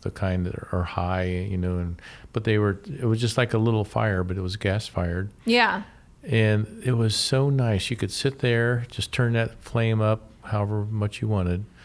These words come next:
Speaker 2: Yeah.
Speaker 1: And it kept you nice and toasty warm.
Speaker 2: Mm-hmm.
Speaker 1: And you didn't have to fuss with building a fire or the
Speaker 2: Yeah.
Speaker 1: smoke from a fire or anything like that. So we decided we definitely wanna do that at our, the place we're at now, our,
Speaker 2: Yeah.
Speaker 1: our farmhouse.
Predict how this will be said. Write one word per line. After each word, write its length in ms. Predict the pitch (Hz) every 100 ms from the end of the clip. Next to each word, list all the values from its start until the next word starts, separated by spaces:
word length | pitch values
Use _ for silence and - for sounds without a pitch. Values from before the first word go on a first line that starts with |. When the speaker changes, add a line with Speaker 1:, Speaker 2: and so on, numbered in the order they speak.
| -
Speaker 2:
Yeah. 400 | 220 240 220 202 - -
Speaker 1:
And 140 | 104
it 80 | 104
kept 280 | - 113 -
you 60 |
nice 300 | 107 107 113
and 80 | 101
toasty 360 | - 110 - 107
warm. 440 | 95 95 92 123 135
Speaker 2:
Mm-hmm. 200 | 247 262
Speaker 1:
And 360 | 233 285 - -
you 100 | 101
didn't 100 | 101
have 120 | 104
to 100 | 104
fuss 380 | - 101 101 -
with 280 | 95 - - - - -
building 240 | 95 101
a 60 | 98
fire 440 | - 95 92 95
or 420 | 98 104 87 82 85 -
the 80 |
Speaker 2:
Yeah. 260 | 208 202 302
Speaker 1:
smoke 280 | 226 95 -
from 200 | 101 95
a 60 |
fire 440 | 95 95 92 92 95
or 80 | 87
anything 300 | 95 90 101
like 200 | 92 87
that. 240 | 104 95
So 240 | - 101 90 - - - - -
we 100 | 131
decided 420 | 127 - 123 113
we 140 | 104 101
definitely 340 | 110 110 107
wanna 220 | 104 98
do 260 | 95 104 104
that 300 | 95 92 - - - -
at 200 | 95 -
our, 220 | 98 92 98 - -
the 100 | 101
place 400 | 92 - 95 -
we're 80 | 95
at 140 | 90 104
now, 280 | 90 90 - -
our, 80 | 156
Speaker 2:
Yeah. 280 | 220 220
Speaker 1:
our 100 | 202
farmhouse. 640 | - 92 92 87 87 -